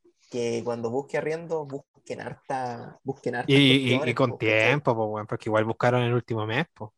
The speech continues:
Speaker 2: Yo lo busqué en
Speaker 1: Sí,
Speaker 2: enero.
Speaker 1: po. Sí, po. Lo que pasa es que nosotros dependíamos de,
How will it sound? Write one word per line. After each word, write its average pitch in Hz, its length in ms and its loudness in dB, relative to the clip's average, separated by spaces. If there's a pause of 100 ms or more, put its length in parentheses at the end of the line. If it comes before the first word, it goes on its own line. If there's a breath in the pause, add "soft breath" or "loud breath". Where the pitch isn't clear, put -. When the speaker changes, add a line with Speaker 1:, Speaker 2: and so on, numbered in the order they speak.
(240)
Speaker 2:
Yo 135 100 4
lo 120 80 6
busqué 113 200 0
en 110 140 0
Speaker 1:
Sí, 120 200 2
Speaker 2:
enero. - 20 2
Speaker 1:
po. 107 220 -8 (1300)
Sí, - 180 -6
po. 110 200 -10 (160)
Lo 127 100 4
que 131 80 4
pasa 156 220 4
es 160 60 -10
que 151 80 -2
nosotros 151 340 -2 (360)
dependíamos 131 760 0
de, 127 300 -4